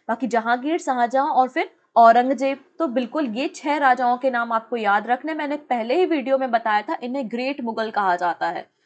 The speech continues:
और ग्रेट मुगल से ही क्वेश्चन एग्जाम में फ्रेम होते हैं। तो बाबर, हुमायूं, अकबर, जहांगीर, शाहजहां और औरंगजेब, तो तीसरा स्टेटमेंट गलत हो जाएगा, इसलिए मैं ये आपको राजाओं का जो सीक्वेंस है वो याद करवाती हूँ।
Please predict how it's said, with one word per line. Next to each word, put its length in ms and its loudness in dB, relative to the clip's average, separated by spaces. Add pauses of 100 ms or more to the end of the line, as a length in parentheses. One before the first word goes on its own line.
(120)
और 100 4
ग्रेट 380 2
मुगल 320 0
से 160 -4
ही 160 -2
क्वेश्चन 420 -2
एग्जाम 340 -6
में 120 -8
फ्रेम 320 -8
होते 280 -2
हैं। 260 -6 (800)
तो 60 -4
बाबर, 440 4
हुमायूं, 440 -2
अकबर, 460 0 (180)
जहांगीर, 480 -2
शाहजहां 520 -6
और 400 2
औरंगजेब, 640 0
तो 60 -10
तीसरा 400 0
स्टेटमेंट 460 -8
गलत 240 -2
हो 40 -10
जाएगा, 340 -6
इसलिए 340 -2
मैं 140 0
ये 320 -2
आपको 280 2
राजाओं 420 2
का 140 4
जो 100 -6
सीक्वेंस 500 -6
है 60 -4
वो 60 -4
याद 260 0
करवाती 540 -4
हूँ। 120 -12